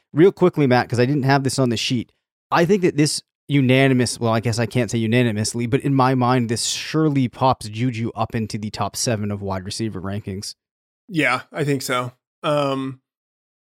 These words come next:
Speaker 2: it wouldn't be surprising if Juju had more production this year. In fact, like, I would, um, I would bet on it.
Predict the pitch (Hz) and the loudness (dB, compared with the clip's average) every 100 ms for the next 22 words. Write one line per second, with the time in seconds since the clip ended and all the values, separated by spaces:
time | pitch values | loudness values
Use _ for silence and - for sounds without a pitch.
0 | - 175 151 185 196 160 160 156 143 139 | -4 -4 0 2 2 0 -2 -2 -2 0
1 | 135 135 143 131 131 143 135 127 131 127 | 2 0 -2 -2 -4 -6 -4 -2 0 0
2 | 131 135 - 139 123 - 139 123 123 135 | -2 -2 -4 -2 -2 -2 -6 -4 -4 0
3 | 143 147 127 - 131 131 127 135 131 - | 0 0 -4 -10 -4 -2 -4 -2 -4 -2
4 | 131 139 131 127 123 - 123 117 120 123 | -2 0 0 -2 -4 -4 -4 -4 -10 -16
5 | _ _ - 131 123 123 117 123 135 147 | _ _ -6 -4 -4 -4 -2 -2 -4 -6